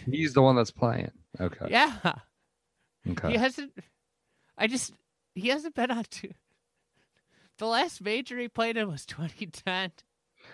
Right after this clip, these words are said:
Speaker 1: Well, how's, what's going, he Monday then? Is
Speaker 2: He's
Speaker 1: that what
Speaker 2: got a
Speaker 1: happened?
Speaker 2: me-, medical.
Speaker 1: Oh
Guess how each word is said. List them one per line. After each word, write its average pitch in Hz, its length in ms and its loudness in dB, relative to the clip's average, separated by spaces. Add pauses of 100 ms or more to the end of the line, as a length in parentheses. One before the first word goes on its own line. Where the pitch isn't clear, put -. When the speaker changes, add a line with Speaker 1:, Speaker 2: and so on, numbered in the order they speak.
(120)
Speaker 1:
Well, 170 140 10
how's, 233 340 12
what's 196 240 8
going, 214 260 10
he 165 80 12
Monday 190 460 12
then? 208 280 8 (100)
Is - 60 2
Speaker 2:
He's 131 80 6
Speaker 1:
that 156 120 12
what 190 120 12
Speaker 2:
got - 20 12
a 190 100 12 (180)
Speaker 1:
happened? 190 100 -4 (260)
Speaker 2:
me-, 202 60 -8
medical. 226 580 2 (1120)
Speaker 1:
Oh - 40 -16